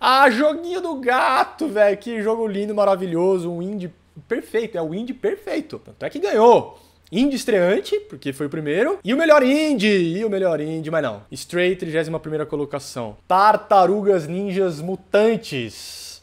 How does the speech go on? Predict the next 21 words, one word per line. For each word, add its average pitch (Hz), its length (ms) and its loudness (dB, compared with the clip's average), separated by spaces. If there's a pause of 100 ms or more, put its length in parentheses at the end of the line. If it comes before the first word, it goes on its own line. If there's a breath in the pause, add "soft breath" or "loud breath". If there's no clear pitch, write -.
Teenage, 220 560 0
né? 175 140 2
As, 190 160 2
as 160 180 0
jovens 294 840 0
mutantes 196 840 -4
ninjas 196 480 -4
tartarugas. 185 1300 -2
É 190 160 4
legal, 247 480 6
é 175 120 6
tipo - 180 -12
um 240 60 -2
remakezinho 220 680 -4
do 190 120 -4
jogo 180 480 0
lá 170 240 2
do, 156 180 -4
dos 143 140 -8
arcades. 143 880 -4
Mas 370 300 -16